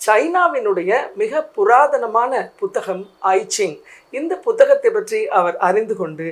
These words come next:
அதனை கற்று தெளிந்து ஒரு மிகப்பெரிய ஆளுமையாக கடந்த முப்பது ஆண்டுகளாக தன்னுடைய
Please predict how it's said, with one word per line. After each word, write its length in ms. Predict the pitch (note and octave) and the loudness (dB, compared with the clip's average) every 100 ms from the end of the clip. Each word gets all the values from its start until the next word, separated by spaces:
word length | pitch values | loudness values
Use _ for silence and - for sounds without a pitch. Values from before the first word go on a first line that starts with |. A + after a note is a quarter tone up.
| - - _ | -12 -20 _
அதனை 440 | G3 A3 D4 A3+ G3+ - | 2 2 2 0 -2 -4
கற்று 380 | - F#3 - - | -4 -4 -4 -16
தெளிந்து 500 | - F3+ G#3 A3 E3 D#3+ - _ - | -4 0 0 -4 -8 -14 -18 _ -6
ஒரு 140 | B4 | -4
மிகப்பெரிய 720 | G3 - - F4 - C4 C#4 C4+ | -2 -4 -2 -4 -2 -2 4 4
ஆளுமையாக 760 | G3+ G#3 A#3 G3 F3+ E3+ F3 A#3+ A#3 - _ | 6 4 2 -2 -6 -10 -4 -4 -4 -14 _
கடந்த 320 | G#3+ A3 G#3+ | -2 -2 -2
முப்பது 480 | G3 A3 - E4+ D#4+ | -4 -4 -4 -2 2
ஆண்டுகளாக 600 | G#3+ A3+ G#3+ F#3+ F3+ F3 E3+ E3+ - - _ | 2 2 0 0 0 -2 -6 -8 -12 -20 _
தன்னுடைய 480 | A3 G#3+ G3+ F3+ | -4 0 -2 -2